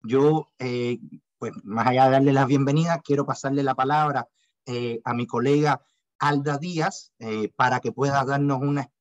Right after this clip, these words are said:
breve introducción y explicación, no solo de la plataforma, sino también un poco de, de los contenidos que vamos a ir,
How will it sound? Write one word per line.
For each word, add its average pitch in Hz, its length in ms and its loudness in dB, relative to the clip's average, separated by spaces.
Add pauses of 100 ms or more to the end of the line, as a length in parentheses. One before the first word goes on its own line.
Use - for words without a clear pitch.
(360)
breve 165 760 -4
introducción 127 800 -2
y 147 60 2
explicación, 139 720 -6
no 151 160 0
solo 185 360 -2 (480)
de 139 200 -4
la 139 180 0
plataforma, 160 600 -4
sino 147 260 -4
también 156 400 -4 (220)
un 139 120 -4
poco 156 280 -2
de, 143 200 0 (200)
de 135 160 -2
los 123 200 -4
contenidos 160 720 -2
que 139 120 -4
vamos 139 300 -2
a 139 120 -2
ir, 151 200 -4